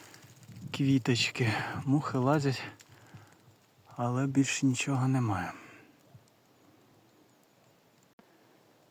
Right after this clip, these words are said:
Зустрів навіть отаку от огіркову траву.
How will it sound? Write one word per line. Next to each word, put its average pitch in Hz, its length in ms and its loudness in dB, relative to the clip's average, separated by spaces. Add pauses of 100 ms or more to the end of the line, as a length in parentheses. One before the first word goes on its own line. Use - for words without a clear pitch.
(160)
Зустрів 143 480 2
навіть 135 340 8
отаку 139 300 2
от 131 180 4
огіркову 131 600 4
траву. 127 440 4